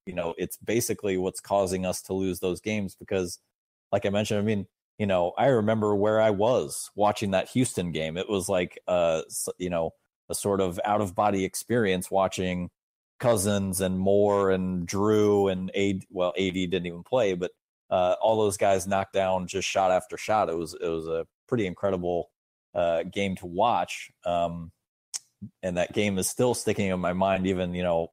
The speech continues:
more than a week later. But, um, that game did end in a loss.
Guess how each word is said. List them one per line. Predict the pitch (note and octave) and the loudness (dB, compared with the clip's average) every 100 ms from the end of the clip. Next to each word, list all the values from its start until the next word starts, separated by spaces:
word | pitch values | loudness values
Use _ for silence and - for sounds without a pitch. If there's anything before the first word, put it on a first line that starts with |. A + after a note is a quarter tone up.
| _ | _
more | G2 G2+ G#2 | -6 -2 0
than | F#2+ F#2+ | 0 0
a | |
week | F2+ G2+ - | 0 -2 -2
later. | F#2 G2 G2 F2 | -4 0 2 0
But, | E2 F#2+ - _ _ _ - | 0 -4 -4 _ _ _ -2
um, | F#2 F2 F2 F2 - _ _ | 0 0 -2 -8 -14 _ _
that | A2 G#2+ | 0 2
game | A2+ G#2+ | 0 2
did | A2+ | 2
end | A2 A2 | 2 2
in | G2+ | 2
a | |
loss. | G2 G2 G2 G2+ - - | 2 4 4 2 -2 -14